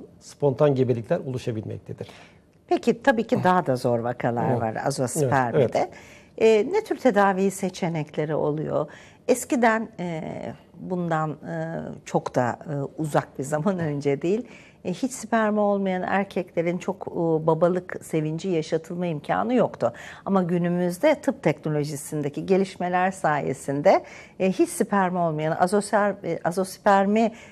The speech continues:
Speaker 2: sorunu olan erkekler de çocuk sahibi olabiliyorlar, değil mi?
Speaker 1: Evet, tabii. Şimdi eğer, e, dediğimiz gibi eğer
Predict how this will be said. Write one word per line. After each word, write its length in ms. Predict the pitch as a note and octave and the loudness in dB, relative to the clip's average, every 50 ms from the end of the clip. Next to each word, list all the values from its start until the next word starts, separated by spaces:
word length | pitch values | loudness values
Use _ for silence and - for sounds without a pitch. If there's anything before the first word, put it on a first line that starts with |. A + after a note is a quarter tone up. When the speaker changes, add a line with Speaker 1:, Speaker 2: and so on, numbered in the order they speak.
| - - | -20 -20
Speaker 2:
sorunu 380 | - - - A#3 A3+ A3 G#3 G3+ | -6 4 6 6 8 8 6 4
olan 240 | F#3 F3+ F3 A3+ - | 4 4 4 4 4
erkekler 640 | - - F#3 - - G#3+ G3 - F#3+ E3 D#3+ G3 | 4 2 2 2 0 -4 -4 2 2 2 4 4
de 60 | - F4+ | 0 0
çocuk 320 | - E4+ C#4+ A3+ A#3 - | 2 2 2 2 0 0
sahibi 320 | - F3+ D#3 D#3 F3 G#3+ | 2 4 4 4 4 4
olabiliyorlar, 800 | C4+ D4+ B3+ A3+ G#3+ G3+ F3+ D3+ C#3+ B2 A#2 A#2+ B2 C3 D3 - | 4 6 6 6 4 4 4 4 4 4 4 2 0 0 0 2
değil 260 | G3 B3 B3 E3+ C3 | 2 2 2 2 -2
mi? 100 | - - - | -4 -2 -2
Speaker 1:
Evet, 200 | D#3+ A#2 G#2+ - - | -2 -2 -2 -4 0
tabii. 220 | - E3 A2 G#2 - - - - _ | 0 0 0 0 -6 -10 -20 -20 _
Şimdi 260 | - - E3+ E3+ E3+ F#3 | -6 -2 -2 0 2 4
eğer, 200 | F3 F#3 F#3+ F#3 | 4 4 4 4
e, 500 | F#3 D#3 C#3+ C#3+ D3 C#3+ D3 D3 D#3 D#3+ | 2 2 2 2 0 0 -4 -6 -2 -2
dediğimiz 380 | C#3+ C#3 E3 F3 F#3+ D3 C#3 | -2 0 0 -2 -4 -4 -6
gibi 100 | C#3 B2+ C3+ | -4 -2 -2
eğer 160 | C3 C3+ | -2 -2